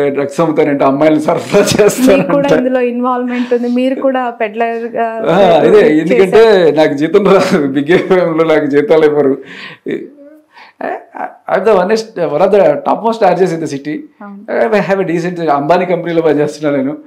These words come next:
Speaker 2: Hmm.
Speaker 1: decent salary. ఈ ఆర్జేలో టాప్ నా salary నాకే, దాంట్లో కూడా.
Speaker 2: Hmm.
Speaker 1: నాకే కర్మ నీలాగా డ్రగ్స్ అమ్ముకోవడానికిను, ఏ, లేకపోతే గంజాయిలు కొట్టుకోవడానికి. See, ఒకవేళ నేను గంజాయి కొట్టానంటే I am always ready.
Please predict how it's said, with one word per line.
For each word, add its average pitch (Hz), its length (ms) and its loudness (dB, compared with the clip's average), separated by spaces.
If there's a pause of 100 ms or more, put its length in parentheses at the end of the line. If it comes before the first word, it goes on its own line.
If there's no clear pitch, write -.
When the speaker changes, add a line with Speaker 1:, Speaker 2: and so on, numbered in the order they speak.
(140)
Speaker 2:
Hmm. 233 920 -12
Speaker 1:
decent 202 280 -4
salary. 185 420 -2 (2000)
ఈ 196 320 -10 (380)
ఆర్జేలో 185 340 0
టాప్ 214 240 0
నా 226 80 -2
salary 196 240 -2
నాకే, 175 360 -6 (140)
దాంట్లో 156 280 -4
కూడా. 120 200 -6 (320)
Speaker 2:
Hmm. 202 120 -12 (100)
Speaker 1:
నాకే 277 360 0
కర్మ 180 260 -4
నీలాగా 185 280 2
డ్రగ్స్ 170 280 -4
అమ్ముకోవడానికిను, 165 680 -4 (960)
ఏ, 147 200 -4
లేకపోతే 143 280 -4
గంజాయిలు 147 340 0
కొట్టుకోవడానికి. 127 540 -6
See, 165 560 -4
ఒకవేళ 156 340 0
నేను 208 140 0
గంజాయి 180 260 2
కొట్టానంటే 226 380 2
I 208 140 6
am 180 60 0
always 233 520 4
ready. 208 180 0